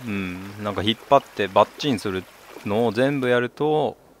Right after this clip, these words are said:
いいみたいですね。こっちあるみたいです。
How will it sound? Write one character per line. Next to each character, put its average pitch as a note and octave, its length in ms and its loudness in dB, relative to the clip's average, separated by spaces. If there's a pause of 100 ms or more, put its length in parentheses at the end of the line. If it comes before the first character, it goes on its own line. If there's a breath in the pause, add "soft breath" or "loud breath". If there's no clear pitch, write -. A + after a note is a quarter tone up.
(960 loud breath)
い G#2+ 120 -4
い F#2+ 40 -6
み F#2 100 -8
た - 80 -8
い G2 60 -4
で G2 60 -10
す - 140 -20
ね。 G#2+ 240 -12 (1080 loud breath)
こ B2 80 -8
っ - 20 -20
ち A#2+ 140 0
あ G2+ 40 6
る G2+ 100 -6
み G#2+ 60 -14
た G#2+ 100 -16
い - 20 -14
で - 80 -20
す。 - 160 -20